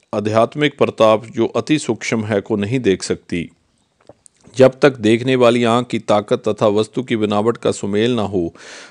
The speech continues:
हम उस वस्तु को देख नहीं सकते। इसलिए केवल भीतरी आंख जब खुलती है, वह प्रभु को देख सकती है। "नानक से अखंडया ब्रहन जिन्हें दिसों दा पि-, मा पीरी," अर्थात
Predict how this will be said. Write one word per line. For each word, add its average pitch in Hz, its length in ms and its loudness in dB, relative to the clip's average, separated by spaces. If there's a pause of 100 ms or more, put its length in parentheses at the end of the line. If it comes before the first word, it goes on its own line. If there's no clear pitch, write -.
(120)
हम 135 300 2
उस 120 200 -2
वस्तु 110 320 2
को 113 120 0
देख 101 300 0
नहीं 101 160 -2
सकते। 101 380 -4
इसलिए 127 320 0
केवल 113 340 -2
भीतरी 104 440 0
आंख 110 220 0 (220)
जब 123 200 2
खुलती 104 400 -2
है, 101 180 2 (240)
वह 107 160 0
प्रभु 113 300 0
को 104 160 0
देख 92 220 -2
सकती - 380 -6
है। 82 240 -4 (640)
"नानक 131 480 4
से 131 240 6
अखंडया 117 680 0
ब्रहन 110 460 0
जिन्हें 113 440 0
दिसों 117 400 -2
दा 113 160 4
पि-, - 240 -6 (500)
मा 104 140 2
पीरी," 92 560 -4 (140)
अर्थात 117 440 2